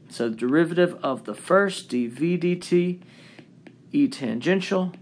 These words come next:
plus V times the derivative of the second, the time rate of change of E T,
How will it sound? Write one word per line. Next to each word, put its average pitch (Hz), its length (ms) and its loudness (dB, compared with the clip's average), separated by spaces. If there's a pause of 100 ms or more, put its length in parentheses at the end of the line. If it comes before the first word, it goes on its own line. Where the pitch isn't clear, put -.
(200)
plus 170 640 4 (560)
V 156 460 4
times 151 460 -2
the 131 60 -8
derivative 139 800 0 (160)
of 131 640 -2 (960)
the 131 120 -2
second, - 420 -2
the 110 60 -16
time 170 380 -4
rate 214 120 2
of 240 100 -6
change 143 640 -8 (580)
of 131 560 2 (640)
E 139 240 2
T, - 480 -6